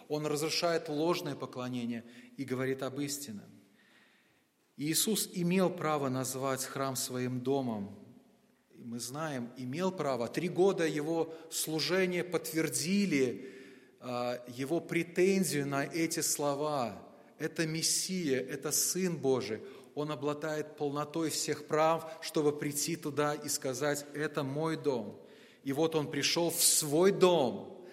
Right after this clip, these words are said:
наконец-то, спустя тысячи лет. И он нашел в нем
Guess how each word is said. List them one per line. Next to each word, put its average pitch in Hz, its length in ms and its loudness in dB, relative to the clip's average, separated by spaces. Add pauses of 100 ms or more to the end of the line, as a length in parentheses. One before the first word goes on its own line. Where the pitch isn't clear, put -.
(140)
наконец-то, 175 800 4
спустя 156 480 2
тысячи 196 560 2
лет. 165 640 2 (920)
И 147 60 -2
он 147 140 2
нашел 147 380 2
в 139 100 -2
нем 147 320 0